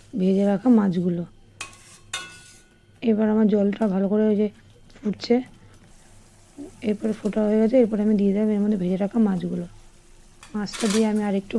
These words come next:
ভালোভাবে নাড়িয়ে নেব, যাতে মশলাগুলো এর মধ্যে ভালোভাবে ঢুকে যায়। এবার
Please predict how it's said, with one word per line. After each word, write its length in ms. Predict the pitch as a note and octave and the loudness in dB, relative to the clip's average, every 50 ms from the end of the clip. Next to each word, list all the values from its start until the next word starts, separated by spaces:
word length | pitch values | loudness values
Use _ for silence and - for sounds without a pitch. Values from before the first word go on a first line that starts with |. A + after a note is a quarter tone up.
| F#3 | -2
ভালোভাবে 300 | F#3 F#3+ F#3+ G3 G#3 A3 A3 G3+ | -2 -2 -2 0 0 0 0 0
নাড়িয়ে 240 | F#3+ F#3 F#3+ G3+ G3+ G3+ | 0 0 0 2 2 2
নেব, 120 | G#3 G#3 B3+ D4 - - - - - - - - - - - - - - - - - - - - - - - - - - - - - - - | 0 0 -2 -4 -6 -10 -20 -20 -20 -20 -20 -20 -20 -20 -20 -20 -20 -20 -20 -20 -20 -20 -20 -20 -20 -20 -20 -20 -20 -20 -16 -16 -16 -8 -4
যাতে 160 | G#3+ G3 F3+ A3 G3+ G#3 | -4 -2 -2 0 0 0
মশলাগুলো 400 | F#3+ - - - G#3+ G#3+ A3 A3+ G#3 G3 | -2 -2 -2 -2 0 2 4 4 4 4
এর 60 | G3 G3 | 4 2
মধ্যে 180 | G3+ G#3 A3+ A3 F3 | 2 2 2 0 -2
ভালোভাবে 360 | F3 F3 F3 F3+ F#3 F#3 G3+ G#3+ F3 | -2 -2 0 0 0 0 0 0 -2
ঢুকে 220 | F#3+ E3+ - F#3 E3 E3 | -4 -6 -6 -6 -8 -8
যায়। 120 | D#3+ E3 - - - - - - - - - - - - - - - - - - - - - - B3 | -8 -12 -14 -20 -20 -20 -20 -20 -20 -20 -20 -20 -20 -20 -20 -20 -20 -20 -20 -20 -20 -20 -6 -2 2
এবার 180 | G#3+ A3 A3 | 2 4 4